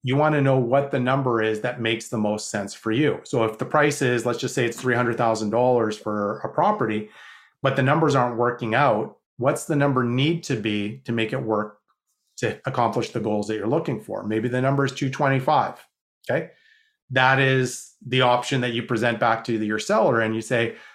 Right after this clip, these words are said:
"I can't do it for this price, but this is the price that I'm willing to look for."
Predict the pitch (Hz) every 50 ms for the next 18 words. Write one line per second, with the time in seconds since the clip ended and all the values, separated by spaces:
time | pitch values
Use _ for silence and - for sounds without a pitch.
0 | - _ - 117 - 143 143 139 127 104 104 143 151 151 147 143 - 135 123 143
1 | 196 185 - - 139 123 117 120 113 - - 117 104 135 120 - 127 117 110 117
2 | 113 - - 117 110 110 107 - 123 110 110 107 104 104 104 104 101 104 101 101
3 | 101 - - 107 123 156 147 - - - 107 98 95 - -